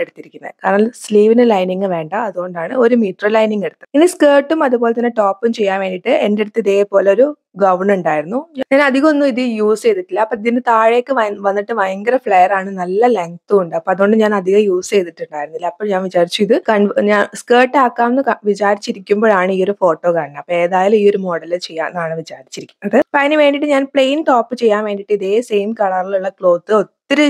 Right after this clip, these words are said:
ഷോപ്പിൽ തെരഞ്ഞു, പക്ഷെ എവിടെയും സെയിം കളറിലുള്ള ക്ലോത്ത് കിട്ടിയില്ല. അപ്പൊ ഏകദേശം സിമിലർ ആയിട്ടുള്ള ഒരു ക്ലോത്ത്, അതായത് ഷോപ്പിലുള്ള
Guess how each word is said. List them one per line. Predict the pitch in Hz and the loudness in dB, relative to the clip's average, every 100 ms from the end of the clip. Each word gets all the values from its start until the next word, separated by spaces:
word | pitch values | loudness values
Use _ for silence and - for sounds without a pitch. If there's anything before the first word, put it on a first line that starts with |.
| - | 2
ഷോപ്പിൽ | 220 185 - 202 185 | -2 -2 -4 -4 -2
തെരഞ്ഞു, | 160 165 226 - | -4 -4 -8 -8
പക്ഷെ | - 254 | 0 2
എവിടെയും | 226 247 302 359 269 | 4 2 2 2 0
സെയിം | 220 240 | 0 0
കളറിലുള്ള | 233 190 196 196 190 202 | -2 -2 0 0 -2 -2
ക്ലോത്ത് | 180 175 185 | -2 -2 -4
കിട്ടിയില്ല. | 170 165 170 180 | -10 -6 -2 -2
അപ്പൊ | 185 196 | 2 2
ഏകദേശം | 196 208 240 262 269 | 2 2 2 2 0
സിമിലർ | 233 208 226 233 | 0 0 2 2
ആയിട്ടുള്ള | 220 208 202 | 0 0 -6
ഒരു | 202 | 0
ക്ലോത്ത്, | 180 175 180 | 0 0 -2
അതായത് | 190 - | -2 2
ഷോപ്പിലുള്ള | 254 254 254 302 294 | 4 2 2 2 2